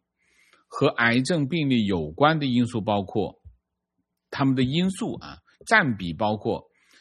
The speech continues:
吸烟占比百分之十八点五，病毒感染占比百分之十二点四，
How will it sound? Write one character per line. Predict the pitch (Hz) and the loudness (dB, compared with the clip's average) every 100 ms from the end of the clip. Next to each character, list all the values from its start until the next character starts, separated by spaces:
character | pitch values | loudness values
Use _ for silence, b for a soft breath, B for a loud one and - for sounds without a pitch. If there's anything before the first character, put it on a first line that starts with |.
| b b | b b
吸 | - 165 160 | -4 -2 2
烟 | 156 151 | 4 4
占 | 147 123 | 2 2
比 | 113 | 2
百 | 104 | -2
分 | 82 | -4
之 | 87 | -6
十 | - | -6
八 | 95 95 | -2 -2
点 | 92 85 | -2 -6
五， | 73 - _ _ _ _ _ _ _ - | -10 -18 _ _ _ _ _ _ _ -4
病 | 202 151 | 0 2
毒 | 120 131 | 0 0
感 | 113 120 | 0 -2
染 | 90 87 | -4 -2
占 | 113 101 | -2 0
比 | 87 | -4
百 | 76 | -8
分 | 78 | -10
之 | 82 | -12
十 | 92 | -8
二 | 92 | -8
点 | 85 - 110 | -8 -12 -14
四， | - 107 - | -10 -10 -10